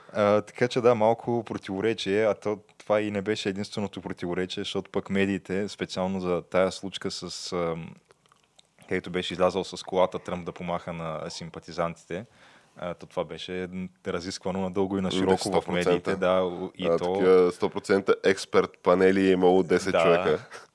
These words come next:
Speaker 1: А, с най-големите експерти, естествено, пак се изказваха по въпроса, като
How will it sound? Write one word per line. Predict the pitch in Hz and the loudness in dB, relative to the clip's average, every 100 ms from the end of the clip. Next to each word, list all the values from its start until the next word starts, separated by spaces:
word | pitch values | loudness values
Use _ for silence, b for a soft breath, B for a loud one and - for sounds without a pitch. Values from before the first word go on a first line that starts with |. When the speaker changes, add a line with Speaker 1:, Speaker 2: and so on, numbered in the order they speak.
| - | -10
Speaker 1:
А, | 90 78 | -10 -10
с | - | -8
най-големите | 95 85 87 95 92 87 | -2 0 0 -4 -4 -8
експерти, | - - 85 - 95 | -10 -6 -6 -6 -10
естествено, | - 92 - 92 | -8 -10 -8 -10
пак | 90 92 - | -4 -4 -4
се | |
изказваха | 95 - 92 95 98 | -10 -4 -4 -4 -8
по | - | -6
въпроса, | 85 - 87 - | -6 -2 -6 -4
като | 123 104 113 117 123 117 | -10 -10 -4 -2 -2 -4